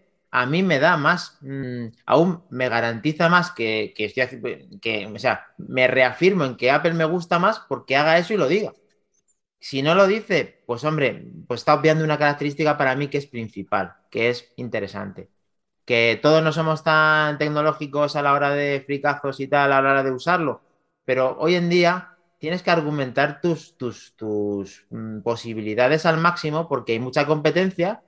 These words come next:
¿Y por qué un Apple T V vale doscientos diecinueve euros?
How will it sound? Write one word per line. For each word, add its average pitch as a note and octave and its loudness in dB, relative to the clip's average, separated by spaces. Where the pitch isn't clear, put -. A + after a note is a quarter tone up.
¿Y B2+ -4
por A#2 -2
qué D3 4
un E3 4
Apple E3+ 4
T D#3+ -2
V E3 2
vale D#3 2
doscientos D#3 -2
diecinueve D3 2
euros? C3 0